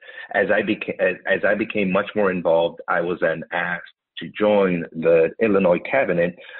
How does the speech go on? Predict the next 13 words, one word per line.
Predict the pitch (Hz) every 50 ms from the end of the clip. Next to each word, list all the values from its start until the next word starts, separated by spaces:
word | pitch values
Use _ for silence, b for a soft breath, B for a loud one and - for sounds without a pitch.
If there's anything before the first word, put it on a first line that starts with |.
| B B
or | - - 95 95 92 90 90
to | - - 98
be, | 80 90 - -
uh, | 92 90 87 - -
in | 92 90 98
this | 120 120 - - -
case, | - 90 85 85 85 80 - - - -
was | - 90 90 87 87 85 82 87 82 - - - - - -
to | - 95 87 87 85 82 78 - -
take | - 107 107 101 - 101 -
a | - 90 85
lead | 90 90 95 104 107 107 98 101 85 -
role | 85 87 90 87 82 82 82 82